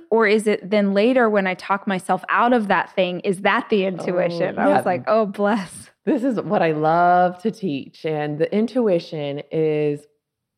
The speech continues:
Speaker 2: the very first thing that you feel,
Speaker 1: Mm.
Speaker 2: the very first thing. And then the ego will try to come in and try to flip it.
Speaker 1: Can we explain, okay, we're gonna come back to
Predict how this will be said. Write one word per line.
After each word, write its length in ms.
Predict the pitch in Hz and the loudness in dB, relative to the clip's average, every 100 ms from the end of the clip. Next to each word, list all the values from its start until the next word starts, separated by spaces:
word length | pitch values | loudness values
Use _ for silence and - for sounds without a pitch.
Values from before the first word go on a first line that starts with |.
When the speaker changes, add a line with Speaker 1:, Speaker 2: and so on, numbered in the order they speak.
| _ _ - | _ _ -6
Speaker 2:
the 140 | 180 | -4
very 720 | 156 151 190 196 196 202 202 202 | -4 0 2 4 4 2 0 -4
first 420 | - 185 180 - | 0 0 0 -2
thing 280 | 170 160 156 | -2 -2 -4
that 180 | 143 | -4
you 100 | 147 | -6
feel, 800 | 131 - - 165 151 131 117 - 190 | -8 -10 -2 0 2 2 0 -6 -8
Speaker 1:
Mm. 480 | 202 196 185 170 | -6 -6 -8 -6
Speaker 2:
the 60 | 165 | -2
very 260 | 185 202 196 | 2 2 2
first 260 | 190 175 | -2 -4
thing. 260 | 156 131 - _ _ _ _ _ | -8 -8 -10 _ _ _ _ _
And 240 | 175 165 165 | 0 0 0
then 520 | 208 226 196 185 - | 0 0 0 -2 -4
the 140 | 165 180 | -6 -4
ego 640 | 202 233 196 165 151 156 | -4 0 2 2 2 0
will 120 | 156 156 | -4 -6
try 300 | - 151 147 | -4 -2 -2
to 80 | |
come 300 | 170 254 254 | -2 -2 -2
in 580 | 226 208 202 196 196 196 - _ | 0 -2 -4 -4 -4 -6 -12 _
and 140 | 165 165 | -6 -4
try 180 | 165 | -2
to 60 | 151 | -4
flip 300 | - 165 160 | -2 -4 -2
it. 220 | 120 - _ _ - - | -8 -8 _ _ -20 -18
Speaker 1:
Can 180 | - 339 | -2 2
we 140 | 403 508 | 4 2
explain, 580 | 508 - 262 233 214 214 190 | 0 -2 0 2 2 0 0
okay, 180 | 208 | 0
we're 200 | 170 196 | 0 0
gonna 220 | 226 254 - _ | 2 2 0 _
come 320 | - 220 196 - _ | -4 0 -2 -4 _
back 380 | 196 175 - _ | -2 -2 -4 _
to 220 | - 156 | -12 -10